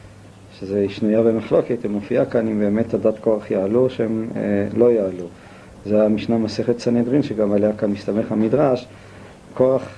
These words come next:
הדת קורח אינה עתידה לעלות, שנאמר, "ותכעס עליהם הארץ בעולם הזה, וירדו מתוך הקהל לעולם הבא", דברי רבי עקיבא. זה שוב רבי עקיבא בגישה שראינו פעם הקודמת. רבי אליעזר אומר עליהם, הוא אומר, זה התפילת חנה שהיא, אה,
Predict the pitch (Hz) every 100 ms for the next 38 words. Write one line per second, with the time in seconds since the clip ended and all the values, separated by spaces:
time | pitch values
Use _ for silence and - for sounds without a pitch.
0 | - - - - 104 117 120 123 120 113
1 | 117 117 104 113 113 110 110 110 101 104
2 | 107 107 110 113 107 104 101 104 110 98
3 | 98 101 98 104 110 104 - - - 95
4 | 90 98 107 104 110 110 104 107 107 104
5 | 98 101 101 107 101 98 104 101 92 92
6 | 78 78 73 104 127 - - - - -
7 | - - 101 104 101 104 98 110 107 104
8 | 98 - 98 98 92 110 - 95 101 101
9 | 101 95 98 90 - 85 85 110 147 -
10 | - - - 80 73 90 107 120 127 117
11 | 127 120 131 135 139 151 214 151 135 120
12 | 117 123 123 117 - 110 117 120 131 139
13 | 165 - 117 117 113 110 113